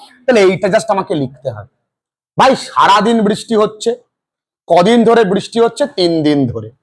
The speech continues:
তাহলে কি কি লিখতে পারি? It has been, বৃষ্টি হচ্ছিল, তাহলে কি?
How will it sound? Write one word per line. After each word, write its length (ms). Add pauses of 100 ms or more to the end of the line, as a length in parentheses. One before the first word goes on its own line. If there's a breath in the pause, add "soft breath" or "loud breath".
(220 loud breath)
তাহলে 180
কি 180
কি 100
লিখতে 260
পারি? 240 (140)
It 400 (1700)
has 440
been, 360 (3000)
বৃষ্টি 500
হচ্ছিল, 580
তাহলে 180
কি? 420